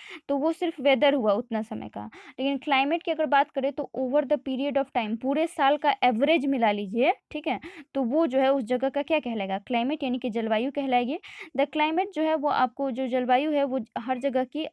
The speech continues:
वेरी करती है, एक जगह से दूसरी जगह अलग-अलग होती है। The clim-, the change in climate is due to, यानी कि जो आपको क्लाइमेट में परिवर्तन होता है, जलवायु में परिवर्तन होता है, वो किन कारणों से होता है वो हम लोग देखते हैं।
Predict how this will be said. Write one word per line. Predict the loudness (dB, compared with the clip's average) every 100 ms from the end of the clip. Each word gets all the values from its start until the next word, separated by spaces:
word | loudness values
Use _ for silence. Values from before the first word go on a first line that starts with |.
| -2
वेरी | -2 0
करती | -2 -4 -2
है, | -2
एक | -2
जगह | -2 -4
से | -2
दूसरी | -4 -6 -4
जगह | -2 0
अलग-अलग | 0 0 0 0 -2
होती | -4 -4 -6
है। | -6 -10 -20 -16 -8 -2
The | 0
clim-, | 2 0 0 -6
the | -6 -6 -2
change | -2 0
in | -2 0
climate | -2 -2 -4
is | -6 -4 -4
due | -2
to, | -4 -4
यानी | -4 -4
कि | -4
जो | -2 -2
आपको | 0 -6
क्लाइमेट | -2 -2 -2 -4
में | -6
परिवर्तन | -4 -4 -4 -4 -6
होता | -4 -6
है, |
जलवायु | -4 -2 0 0
में | -2
परिवर्तन | -6 -6 -6 -8 -8
होता | -8 -10
है, | -10
वो | -6 -8
किन | -4 -4
कारणों | -2 -2 -2 -6
से | -8
होता | -10 -8 -8
है |
वो | -6
हम | -6 -6
लोग | -8
देखते | -10 -12 -10
हैं। | -10 -10